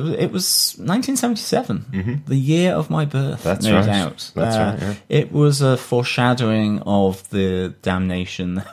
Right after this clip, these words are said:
Speaker 1: was to come. Um,
Speaker 2: Yes, and we did also cover the animated movie, and we did obviously cover the Benedict Cumberbatch starring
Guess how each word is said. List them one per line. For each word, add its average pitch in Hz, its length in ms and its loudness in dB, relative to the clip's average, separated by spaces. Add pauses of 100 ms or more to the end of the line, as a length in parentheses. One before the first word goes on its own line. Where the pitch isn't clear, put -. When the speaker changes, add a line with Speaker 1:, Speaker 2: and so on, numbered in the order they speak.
(120)
Speaker 1:
was 147 260 0
to - 120 -4
come. - 760 0 (500)
Um, 104 380 6
Speaker 2:
Yes, 139 260 4
and 104 120 0
we 104 80 4
did 104 240 2
also 95 300 2
cover 80 260 0
the 76 200 2
animated 78 320 2
movie, 135 320 4
and 78 340 -2
we 85 180 -2
did 87 360 0
obviously 92 340 0
cover 85 180 0
the 76 80 -4
Benedict 80 320 0
Cumberbatch 76 480 -2
starring 69 420 2